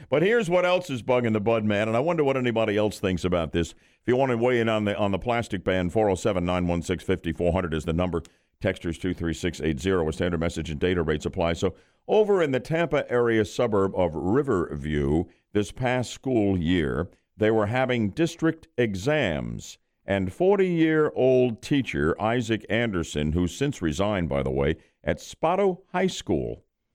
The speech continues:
told administrators when students turned him in on this that he believed test security rules only applied to state exams and not for those given by the district,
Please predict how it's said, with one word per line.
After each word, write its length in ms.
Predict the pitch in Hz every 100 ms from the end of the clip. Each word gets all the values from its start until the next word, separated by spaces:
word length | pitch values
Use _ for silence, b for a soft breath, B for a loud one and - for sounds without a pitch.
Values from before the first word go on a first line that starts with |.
| _ _
told 260 | 147 160 196
administrators 1040 | 180 156 135 - 90 76 69 92 120 - _ _ _ _ _ _ _
when 440 | 95 107 104 - _ _
students 520 | - 156 170 117 -
turned 260 | 139 131
him 80 | 110
in 160 | 160 175
on 260 | 104 78
this 440 | 69 67 82 - - _ _ _ _ _ _ _ _ -
that 340 | 117 113 - _
he 240 | - 165 214
believed 680 | 190 156 123 117 117 110 - _
test 500 | - 190 190 - - _
security 920 | - 156 143 160 151 131 120 104 95
rules 840 | - 90 80 71 69 101 107 - _ _ _ _ 98
only 340 | 135 185 196
applied 600 | 180 - 107 104 107 110
to 100 | 107
state 500 | - - 180 196 185
exams 800 | 117 82 80 73 67 60 78 - _ _ _
and 260 | 101 98 107
not 340 | 123 160 -
for 240 | - - 165
those 480 | 120 117 113 123 -
given 340 | 107 101 117
by 360 | 90 80 78 95
the 160 | 110
district, 540 | 147 190 - 87 60